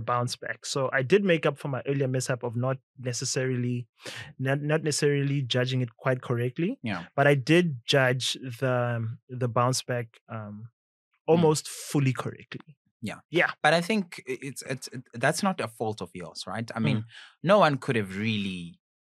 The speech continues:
Speaker 2: quantified the impact of covid nineteen
Speaker 1: Yeah.
Speaker 2: on, on businesses. I mean, that's when we also s-, the, the one thing that people don't think about much is the envir-,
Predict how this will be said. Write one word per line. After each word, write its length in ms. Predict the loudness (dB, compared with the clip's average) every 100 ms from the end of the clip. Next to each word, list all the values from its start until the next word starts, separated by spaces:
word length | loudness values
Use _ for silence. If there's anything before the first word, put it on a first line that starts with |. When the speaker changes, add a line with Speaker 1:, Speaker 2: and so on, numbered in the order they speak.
| _ 2
Speaker 2:
quantified 680 | 2 2 -6 -2 0 0
the 100 | -6 -8
impact 440 | -8 -6 -8 -8
of 140 | -14 -12
covid 280 | -14 -12 -14
nineteen 480 | -16 -16 -16 -14 2
Speaker 1:
Yeah. 180 | 2 2 _
Speaker 2:
on, 260 | -10 -10 -8
on 140 | -10 -8
businesses. 680 | -8 -8 -10 -10 -14 -10 -4
I 20 |
mean, 240 | -2 -2 -6 -16 -20 -20 _ _ -12 2
that's 200 | 2 2
when 280 | 2 2 2
we 120 | -2 -6 -8
also 280 | -6 -4
s-, 200 | -4 -6 -12 _ -20 _ _ _ -10
the, 240 | 0 2
the 200 | 2 0 -2
one 360 | 2 4 4
thing 180 | 2 0
that 240 | 0 -2 -6
people 260 | -8 -6
don't 320 | -2 -2 -2 -2
think 200 | -2 -2
about 280 | -2 -2 -2
much 420 | -2 -2 -2 -8 -8
is 140 | -8
the 100 | -6
envir-, 400 | -6 -4 -4 -6